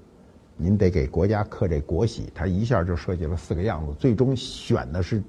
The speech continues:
庄重的宋体字，刻的铜，大铜玺，这么老大个儿，上面写着“中华人民共和国中央人民政府之印”。你知道过去制印人有一规矩，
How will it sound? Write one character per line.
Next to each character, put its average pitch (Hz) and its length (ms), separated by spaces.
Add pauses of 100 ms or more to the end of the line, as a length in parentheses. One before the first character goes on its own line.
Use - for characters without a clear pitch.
(120)
庄 160 320
重 135 220
的 92 140
宋 143 260
体 87 140
字， 139 200 (840)
刻 - 180
的 101 100
铜， 120 440 (240)
大 - 220
铜 113 280
玺， 65 300
这 131 100
么 104 80
老 78 80
大 80 100
个 101 120
儿， 107 180
上 101 140
面 95 100
写 - 220
着 87 200 (180)
“中 254 360
华 123 300
人 113 140
民 107 240
共 92 160
和 73 140
国 67 220 (460)
中 247 380
央 208 300
人 139 140
民 135 240
政 127 220
府 76 300
之 180 160
印”。 196 180 (880)
你 165 120
知 160 140
道 349 100
过 208 380
去 185 280
制 214 360
印 165 220
人 123 300
有 85 140
一 98 140
规 302 400
矩， 131 180